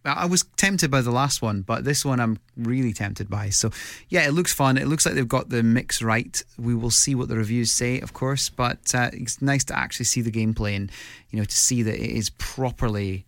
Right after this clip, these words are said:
you know, nearly there, nearly ready, which is great. Next up, Netflix have an-, announced Resident Evil Infinite Darkness. It's a new C G anime series. It's coming to Netflix in twenty twenty-one. Um, yeah, I mean,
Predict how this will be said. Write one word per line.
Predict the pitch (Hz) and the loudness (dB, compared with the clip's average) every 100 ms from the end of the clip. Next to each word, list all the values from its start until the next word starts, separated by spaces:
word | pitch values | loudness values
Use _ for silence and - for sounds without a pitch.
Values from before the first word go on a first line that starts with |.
| - - | -14 -8
you | - 107 | -2 -2
know, | |
nearly | 90 107 127 117 101 | 0 2 2 2 0
there, | 104 110 92 | 2 2 0
nearly | 87 110 117 117 | -2 0 0 0
ready, | 101 104 110 92 | -2 -2 -2 -6
which | 90 | -8
is | 98 | -10
great. | 107 110 - - - - - | -4 -4 -4 -10 -14 -10 0
Next | 220 | 2
up, | 190 | 4
Netflix | 208 220 208 - | 2 2 0 2
have | 165 | 2
an-, | 170 | 0
announced | 175 160 165 147 | 0 0 2 0
Resident | 143 170 170 160 | 0 2 2 0
Evil | - 156 156 | -2 -2 -2
Infinite | - 170 - 113 | -2 -2 -2 -2
Darkness. | 127 151 135 - | 0 0 0 -2
It's | - | -2
a | |
new | 131 147 | 0 0
C | - 151 | 0 0
G | 135 135 135 | 0 -2 0
anime | 135 127 | 0 2
series. | 117 - 113 120 | 2 2 0 -2
It's | 120 | -4
coming | - 147 | -2 -2
to | 127 | 0
Netflix | 117 117 - 113 - | -2 -4 -6 -8 -8
in | 101 | -8
twenty | - 110 107 104 - | -6 -6 -6 -8 -8
twenty-one. | - 107 - 92 90 113 107 104 110 123 - - - - - - | -4 -4 -4 -8 -6 -2 -2 -2 -2 -4 -8 -20 -20 -20 -20 -4
Um, | 127 127 131 131 131 131 131 - 320 | 0 4 4 4 4 2 0 -4 -6
yeah, | 170 151 269 339 110 92 | 0 2 2 2 2 2
I | 120 | 4
mean, | 143 143 139 | 6 6 4